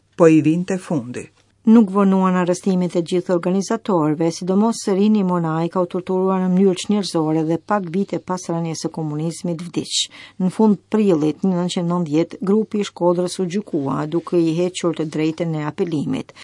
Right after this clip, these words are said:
Speaker 2: Dënimet qenë tash pra pesëdhjetë vite burgim, por kishte filluar epoka ndryshimeve politike në Evropë dhe regjimin nuk mund t'i pushkatonte më disidentet antikomunist, pavarësisht se u burgosën anëtarët e grupit u liruan në janar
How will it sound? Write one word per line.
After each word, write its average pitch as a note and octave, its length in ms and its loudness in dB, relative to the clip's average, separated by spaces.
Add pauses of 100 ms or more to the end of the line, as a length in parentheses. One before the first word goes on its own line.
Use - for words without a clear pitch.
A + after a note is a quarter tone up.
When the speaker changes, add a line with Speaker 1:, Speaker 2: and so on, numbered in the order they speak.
(160)
Speaker 2:
Dënimet A3+ 560 6
qenë A3 320 2
tash A3+ 320 2
pra D#3 240 -2
pesëdhjetë F#3+ 400 -2
vite G#3+ 240 -2
burgim, F3 540 -2 (260)
por G3+ 160 4
kishte A3 400 -4
filluar G3+ 400 0
epoka F#3+ 400 -2
ndryshimeve F3+ 640 0
politike A3 640 -2
në F3 160 0
Evropë E3+ 560 0
dhe G#3+ 160 4
regjimin A3 560 6
nuk A#3+ 240 2
mund A3+ 240 2
t'i A3 80 -4
pushkatonte G3+ 1120 0 (240)
më G3 240 6 (240)
disidentet F#3 800 0
antikomunist, D#3+ 920 -4 (160)
pavarësisht E3 600 0
se F3+ 80 0
u D#3+ 100 2
burgosën D#3+ 640 -2
anëtarët E3 500 -2
e E3 80 0
grupit G3+ 420 0
u A#3+ 100 0
liruan G#3+ 440 2
në G#3 120 2
janar D#3+ 420 -2